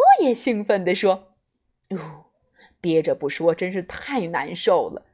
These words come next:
三个小伙伴儿现在好开心。“既然说出来这么痛快，干脆我们用“屁”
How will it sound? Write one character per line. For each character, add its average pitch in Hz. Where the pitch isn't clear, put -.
三 415
个 392
小 370
伙 247
伴 330
儿 330
现 381
在 392
好 214
开 -
心。 -
“既 466
然 440
说 453
出 -
来 311
这 285
么 240
痛 240
快， -
干 180
脆 185
我 208
们 214
用 381
“屁” -